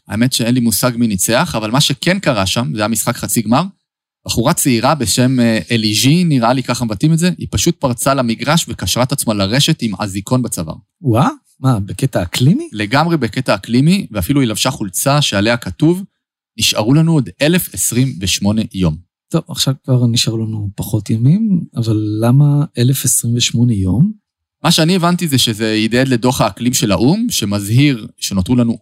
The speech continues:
Speaker 1: או נותרו לנו אז אלף עשרים ושמונה יום, או פחות משלוש שנים, כדי לפעול לריסון משבר האקלים, אה, במטרה למנוע קטסטרופה אקלימית עולמית. אני, אגב, בתור מדען, לא יודע למה בחרו דווקא במספר הזה,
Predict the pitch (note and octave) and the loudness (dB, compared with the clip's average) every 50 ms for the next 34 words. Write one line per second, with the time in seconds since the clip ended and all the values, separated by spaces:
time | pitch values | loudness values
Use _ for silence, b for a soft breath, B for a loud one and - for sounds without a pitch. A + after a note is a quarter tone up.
0 | _ _ - F#2 F2+ F2 F2+ F2+ - A#2 A2 G2+ G2+ F2+ A#2 - A2+ F#2+ F2 D#2+ | _ _ -8 -4 -4 -2 -2 -2 -2 -2 0 0 0 0 0 0 0 -2 -4 -8
1 | - B2 B2+ B2 - - F#2+ - - A2+ G2+ - - A2 G#2 F#2+ F2+ F#2 A2 D3+ | -4 -2 -2 -2 -2 -4 -8 -8 -6 -4 -4 -4 -2 0 0 2 2 4 4 2
2 | F3+ F#3+ F#3 E3 - F2+ - - G2+ - G#2 D3+ D#3+ - C#3+ C3 - A2 G2+ A#2 | 2 0 -4 -8 -10 -12 -10 -8 -6 -2 -2 -2 -2 0 -2 -2 -2 0 -2 -2
3 | A#2 - G2+ G#2+ C3+ E3 F#3 F#3+ - _ _ _ _ _ _ _ _ _ _ - | -2 -2 0 2 2 2 2 0 -4 _ _ _ _ _ _ _ _ _ _ -6
4 | A#2 G#2 A2 G#2 G2+ - - C#3 D#3 E3+ D#3 B2 A#2 G2+ - - D3 C#3+ C#3 B2+ | -2 -2 0 0 0 0 0 2 2 2 2 0 0 -2 0 2 2 2 2 2
5 | G#2+ F#2+ - A2+ A#2 A#2+ A#2 A2+ G2+ F2+ - - C#3 D#3 F3 F3+ F3+ F3 _ _ | 0 -2 -2 0 0 2 2 2 0 0 0 2 2 4 4 2 0 -4 _ _
6 | _ _ _ _ _ - - A2+ G#2 G#2+ G#2 G2+ G2 - A2+ G#2+ A#2 C3+ C#3+ C3 | _ _ _ _ _ -6 -6 -4 -4 -2 -4 -4 -4 -2 -2 0 2 2 2 2
7 | A#2+ A2+ A2+ B2 C3 C3 - - A2+ - G#2+ - - - B2 C3 B2+ - - - | 2 2 2 2 2 2 0 -4 -10 -8 -6 -6 -4 -2 -2 -2 0 -2 -4 -4
8 | - G#2 G#2+ G#2+ B2 B2 - A2 G#2 G2+ G2 F#2+ F2 - - - - _ _ _ | -6 -6 -2 0 0 0 0 -4 -2 -2 -2 -4 -4 -8 -12 -20 -20 _ _ _
9 | _ _ _ _ _ _ _ _ _ - A2 A#2+ C#3 D3+ D3 D3 C#3+ C#3 C#3+ C3 | _ _ _ _ _ _ _ _ _ -2 2 4 4 4 4 2 2 2 2 2
10 | A#2 G#2+ G2+ F#2+ - C3+ C3 C3 A#2+ A2 B2 C3+ C3 A#2+ B2+ C3+ B2+ B2+ B2 B2+ | 0 -2 -6 -2 0 0 2 2 2 2 2 2 2 2 2 2 2 2 2 2
11 | B2+ A#2+ A#2+ - - C3 C3+ A#2+ B2 A#2 - - - A2+ G2+ G2 - - - A#2 | 2 0 -2 -4 -2 -2 0 2 0 -2 0 -2 -2 -2 -2 -2 -4 -2 0 0
12 | G#2+ G2 F2+ E2 G#2+ C3+ | 0 0 -2 -2 -2 -2